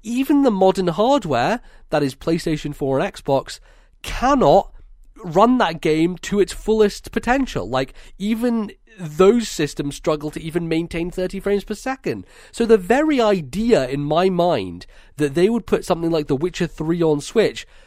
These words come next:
was just unfathomable. Like, it was an impossible task that couldn't be done, and if you did it, it would be so compromised that it would be unrecognizable.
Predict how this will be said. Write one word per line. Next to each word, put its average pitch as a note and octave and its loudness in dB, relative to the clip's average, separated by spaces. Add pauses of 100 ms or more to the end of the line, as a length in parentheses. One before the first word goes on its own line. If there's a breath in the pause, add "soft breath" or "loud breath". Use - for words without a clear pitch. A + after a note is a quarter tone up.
(100)
was G#3 0
just B3+ 0
unfathomable. F#3+ 0
Like, E3 -2
it F#3 2
was F3 0
an E3+ 0
impossible G3+ -2
task - -4
that - -6
couldn't A3+ -4
be D3+ -8
done, B2 0 (220 soft breath)
and A#3+ 0
if - -4
you G3+ -8
did C#4+ -2
it, G#3 2 (140)
it F#3+ -6
would G3+ -2
be G3 -6
so A3 4
compromised E3 0
that C3+ -2
it - 0
would C3+ 0
be C#3+ -6
unrecognizable. A#2+ -4